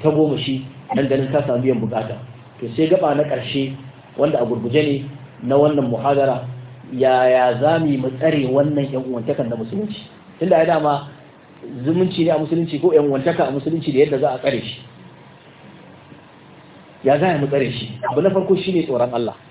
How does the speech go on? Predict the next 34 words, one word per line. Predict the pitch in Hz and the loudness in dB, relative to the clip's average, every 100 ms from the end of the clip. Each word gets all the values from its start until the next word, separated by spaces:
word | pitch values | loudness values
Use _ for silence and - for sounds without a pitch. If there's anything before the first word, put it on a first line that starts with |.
| - | -10
Dukkanmu | 165 - 151 131 | -6 -2 -2 -2
mu | 127 | -2
ji | 131 | -2
tsoron | 123 113 | 0 0
Allah. | 110 107 - - - - - - - - - | -2 -4 -6 -12 -20 -20 -20 -20 -20 -20 -10
Shi | - 196 | -4 2
tsoron | 170 160 | 4 4
Allah | 175 160 - | 4 4 2
shi | 165 | 0
ne | 147 | 0
jagora | 127 123 147 - | 0 4 4 4
a | - | 0
komai. | 139 131 123 - - - - - - - | 0 0 -2 -10 -14 -18 -20 -20 -20 -10
Idan | 156 170 | -4 -2
mutum | 156 170 | 0 2
ya | |
ji | 156 | 0
tsoron | 156 139 135 | 2 2 2
Allah, | 151 156 139 - - - - - - - | 2 2 2 -2 -14 -20 -20 -20 -20 -6
to | 131 131 | -4 0
Allah | 160 175 160 131 | 4 6 4 0
subhanahu | 123 156 156 147 | -2 0 2 2
wa | |
ta'ala | 143 - 135 165 | 0 0 0 2
zai | 147 160 139 | 2 0 0
taimake | 120 117 156 160 | -4 -2 0 0
shi | 139 123 | 0 -2
ya | 123 | 0
zama | 151 139 | 0 0
ba | 131 | 2
zai | 165 139 | 2 4
zalunci | 131 127 123 156 | 0 0 -4 -2
kowa | 151 147 139 | 2 4 4
ba. | 143 147 | 2 -2